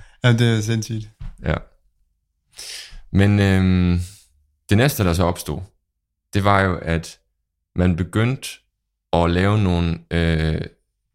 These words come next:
Speaker 2: privacy, øh, versioner af Bitcoin. Fordi man kan sige, at Bitcoin er jo permissionless. Du kan oprette en såkaldt konto, wallet, uden at spørge nogen om lov, og uden at lave K Y C.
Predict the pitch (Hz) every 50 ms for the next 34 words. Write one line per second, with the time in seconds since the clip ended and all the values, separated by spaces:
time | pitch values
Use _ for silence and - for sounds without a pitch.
0 | _ _ - - - 107 120 131 123 113 95 - - 90 85 85 82 82 82 -
1 | _ _ _ _ _ _ _ _ _ _ _ _ _ _ _ _ _ _ _ _
2 | _ _ - 85 85 82 80 78 78 76 78 80 78 - - 87 80 80 80 78
3 | 76 76 82 95 - - - 78 76 85 - - - - - - - - - 87
4 | 85 87 85 82 80 - 92 90 82 - 123 139 - - - 90 82 82 80 82
5 | - _ _ _ _ _ _ _ _ _ - - 82 85 82 - 90 92 107 104
6 | - 98 90 87 90 87 - - - 82 80 87 - - 87 - - 85 80 80
7 | 80 - - - 82 80 78 80 85 92 - _ _ _ - - - 85 80 -
8 | 82 80 - - - 87 92 90 - - 82 80 - _ _ _ _ _ - 82
9 | 85 90 92 92 - - - _ _ _ _ _ _ _ _ _ _ _ _ _
10 | _ - 92 92 87 85 - 80 80 82 85 87 82 80 78 78 78 78 82 85
11 | - - - - 92 95 90 82 80 - 87 90 - - - - 82 85 78 76
12 | - 95 87 82 82 80 80 - - 87 87 90 95